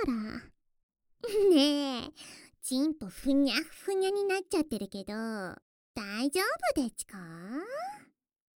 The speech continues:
ああ、大人の男って本当にちょろい。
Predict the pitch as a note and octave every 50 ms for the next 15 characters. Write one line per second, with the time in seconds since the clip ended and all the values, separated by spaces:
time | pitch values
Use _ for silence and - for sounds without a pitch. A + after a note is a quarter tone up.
0 | _ _ _ _ _ _ _ _ _ - G#4 G#4 A4 A4 A4 G#4+ G#4 G4+ F4+ E4
1 | C#4 B3 A#3 A3+ A#3+ C4 D#4 G4 A4+ B4 C5+ C#5 C#5+ D5+ D#5 D#5+ - - - _
2 | _ _ _ _ _ _ _ - G#3+ A3+ A3+ - C#4 C#4 C#4 C#4 C#4 C#4 C4+ C4+
3 | C4 - C4+ - - C#4 C4 - - F#3+ F3 - - F#3+ F#3 G3 G#3 A#3 C4+ E4+
4 | F4 - _ - A4 G#4+ G#4+ G#4 F#4+ F4+ F#4 F#4 - - F4+ D#4+ D#4+ E4 E4 E4
5 | D#4+ D4+ B3+ - - - -